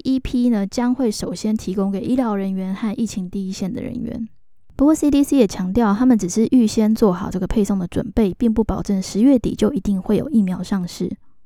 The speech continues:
为了因应疫情，支持经济成长，法国和泰国都分别推出了大规模的复苏计划。例如，这个法国的规模就达到了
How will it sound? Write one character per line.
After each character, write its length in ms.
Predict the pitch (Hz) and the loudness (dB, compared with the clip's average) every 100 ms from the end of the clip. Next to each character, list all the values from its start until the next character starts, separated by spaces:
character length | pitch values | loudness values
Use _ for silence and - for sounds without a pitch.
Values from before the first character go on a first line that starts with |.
| - - - - | -20 -20 -20 -6
为 120 | 285 | 0
了 120 | 277 240 | 2 4
因 180 | 269 | 6
应 140 | 277 269 | 6 6
疫 180 | 285 240 | 6 4
情， 300 | - 202 208 | 2 2 2
支 160 | 254 | 0
持 180 | 247 214 | -4 -2
经 160 | 240 254 | 4 4
济 160 | 262 | 4
成 240 | 208 196 196 | 0 0 0
长， 220 | 202 196 | -2 -4
法 200 | - 262 | -2 -2
国 140 | - | -2
和 160 | 208 233 | 0 0
泰 240 | - 285 226 | 0 -4 -4
国 200 | 185 190 | -6 -4
都 140 | 214 | -4
分 180 | 240 254 | 2 4
别 120 | 226 | 4
推 220 | 202 226 | 0 -4
出 140 | 220 226 | -2 -2
了 120 | 202 | -2
大 220 | 269 247 | -2 -2
规 200 | 220 220 | 0 2
模 220 | 220 180 | 2 2
的 160 | 180 185 | -4 -6
复 180 | - 220 | -4 -6
苏 260 | - 202 202 | -4 -6 -6
计 200 | 208 185 | -6 -6
划。 260 | 214 190 - - - - - | -6 -6 -8 -18 -20 -14 -4
例 100 | 330 | 2
如， 160 | 262 | 4
这 100 | 240 | 4
个 140 | 262 233 | 2 2
法 220 | 277 240 | 2 0
国 220 | 202 196 | 0 -2
的 180 | 196 190 | -2 -4
规 240 | - 220 | 0 4
模 180 | 226 190 | 6 4
就 140 | 196 | -2
达 240 | - 180 180 | -4 -8 -6
到 180 | 208 | -6
了 80 | 190 | -6